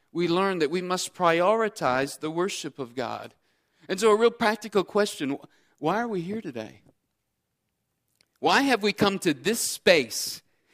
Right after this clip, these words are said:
and this place in this city as this people? Why have we come here today?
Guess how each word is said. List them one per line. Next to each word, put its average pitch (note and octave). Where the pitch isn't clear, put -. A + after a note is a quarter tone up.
and E3
this A3+
place D3
in F3+
this A3
city C3+
as E3+
this A3
people? B2+
Why F#3+
have A3+
we G#3+
come F3+
here G#3
today? F3+